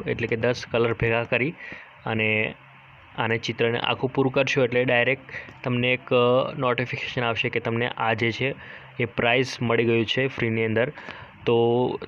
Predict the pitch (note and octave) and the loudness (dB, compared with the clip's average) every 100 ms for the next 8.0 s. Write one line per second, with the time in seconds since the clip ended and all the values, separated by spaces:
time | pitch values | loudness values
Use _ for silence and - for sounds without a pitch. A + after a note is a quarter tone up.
0 | - B2+ C3 C3 A#2+ G#2+ C#3 D3 D3 - | -6 -2 0 2 0 2 2 0 -2 -4
1 | B2 B2 A#2+ A#2+ B2+ C3 B2+ - - C3+ | 0 4 4 4 4 2 0 -4 -2 0
2 | B2+ B2 B2+ C#3+ - - - A#2+ - B2 | 0 0 0 -2 -6 -10 -4 -4 0 0
3 | A#2+ A#2 A#2 A#2 - C3+ F3 - - B2 | 2 2 2 2 2 0 -2 -10 -4 0
4 | A#2+ - A#2+ A#2+ A#2 A2 A2 - C3 F3 | 0 0 0 0 0 0 0 0 0 0
5 | B2+ G#2+ A#2 A#2 A2+ - - - - - | 0 2 2 2 0 -6 -16 -18 -20 -20
6 | - G#2 C3 A#2+ A#2 - A#2 A#2 B2 A#2+ | -12 -6 -2 -2 -2 0 0 0 0 0
7 | A#2+ A#2+ A#2+ A#2 A#2 A2+ - A2 G#2 | 0 2 2 2 2 0 0 0 -2